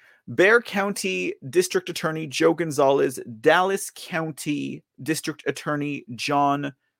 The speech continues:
Crusat, all right? Bexar County, yeah, I know where you guys will be voting tomorrow, right? We ain't gonna be voting for Joe Gonzalez, okay? Now, you know, I really have to think about this, uh, especially in the context of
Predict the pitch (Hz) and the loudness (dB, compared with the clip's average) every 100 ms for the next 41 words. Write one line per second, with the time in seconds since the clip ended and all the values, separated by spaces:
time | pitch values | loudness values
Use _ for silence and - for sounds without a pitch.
0 | _ _ - - 202 - - - - - | _ _ -16 -2 0 2 4 2 0 -12
1 | - _ _ _ - 127 123 117 - - | -12 _ _ _ -2 4 4 4 0 -10
2 | - _ _ _ _ _ - 175 233 226 | -12 _ _ _ _ _ 4 10 10 8
3 | 208 233 220 233 240 262 _ _ _ _ | 4 2 2 -2 -4 -10 _ _ _ _
4 | _ _ _ _ _ 120 - 196 220 247 | _ _ _ _ _ -2 4 4 6 6
5 | 262 247 214 202 190 180 170 170 156 170 | 6 4 4 8 10 10 6 2 4 4
6 | 156 147 - 143 151 175 190 156 117 - | 4 -2 -4 -4 0 2 2 2 0 0
7 | - - 208 _ - 131 147 - 151 170 | -4 -6 -10 _ 0 2 2 -2 -6 -4
8 | 202 190 185 170 170 170 160 151 151 131 | -6 -2 -4 -2 0 2 2 -4 -6 -6
9 | 107 135 151 131 127 117 104 139 156 156 | -2 0 2 0 -4 -4 0 4 6 6
10 | - - - 165 - - _ _ _ _ | 2 -4 -8 -12 -14 -20 _ _ _ _
11 | 127 120 131 120 123 _ _ _ _ _ | -4 0 2 0 -2 _ _ _ _ _
12 | _ _ _ _ _ _ _ - 185 202 | _ _ _ _ _ _ _ 2 4 4
13 | 214 220 185 214 208 370 453 415 381 359 | 4 4 6 6 6 2 2 2 0 0
14 | 302 359 - - 131 135 - - 165 160 | 2 2 2 2 2 0 0 -2 2 2
15 | - - - 240 - 262 262 214 190 180 | 0 -2 -2 0 -2 -2 0 0 0 -2
16 | 180 180 190 170 - - - 156 151 135 | -2 -2 -4 -4 -6 -12 -2 0 2 0